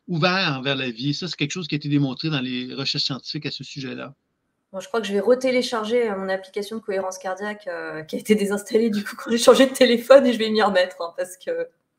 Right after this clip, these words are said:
Speaker 1: Bah oui, ça vaut la peine,
Speaker 2: Non,
Speaker 1: ça,
Speaker 2: mais c'est
Speaker 1: une
Speaker 2: vrai.
Speaker 1: belle technique.
Speaker 2: Non, non, c'est vrai que c'est, c'est, c'est, il y en a des meilleurs que d'autres d'ailleurs, je trouve, même si, euh, de base c'est censé se ressembler un petit peu, mais, euh,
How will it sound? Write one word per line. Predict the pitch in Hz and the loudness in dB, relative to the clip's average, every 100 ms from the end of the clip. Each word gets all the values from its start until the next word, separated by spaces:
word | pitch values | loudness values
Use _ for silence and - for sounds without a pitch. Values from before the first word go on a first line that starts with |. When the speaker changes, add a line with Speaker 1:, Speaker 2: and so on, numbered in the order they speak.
| - - | -14 -2
Speaker 1:
Bah | 143 | -2
oui, | 196 | 0
ça | 156 | 0
vaut | |
la | 160 | 0
peine, | 175 165 165 | -2 -4 -2
Speaker 2:
Non, | 156 | 2
Speaker 1:
ça, | |
Speaker 2:
mais | 233 214 - | 2 2 -2
c'est | |
Speaker 1:
une | 220 | -4
Speaker 2:
vrai. | 247 | 0
Speaker 1:
belle | 151 | -2
technique. | 151 143 123 220 | -2 -4 -4 0
Speaker 2:
Non, | 226 | 2
non, | 277 | 2
c'est | 220 | 2
vrai | 214 | 2
que | 262 | 2
c'est, | - 202 | 0 -4
c'est, | 180 - 175 170 | -4 -6 -8 -8
c'est, | - 180 | -12 -12
il | 170 | -6
y | 170 | 0
en | 190 | 4
a | 220 | 4
des | 220 | 4
meilleurs | 220 254 294 | 2 2 2
que | 277 | -2
d'autres | 226 277 | -4 -2
d'ailleurs, | 226 185 214 | 0 0 0
je | - | -6
trouve, | - 247 | -10 -10
même | 220 185 | -8 -10
si, | 180 - 185 | -12 -14 -12
euh, | 160 156 156 _ _ _ | -12 -12 -16 _ _ _
de | 175 185 | -8 0
base | 220 220 | 0 0
c'est | |
censé | 208 196 - | -6 -8 -8
se | 214 | -6
ressembler | 214 208 202 202 | -6 -6 -4 -2
un | 208 196 | -2 -4
petit | 196 | -6
peu, | 214 302 | -6 -4
mais, | 311 220 208 | 0 2 4
euh, | 196 190 | 4 4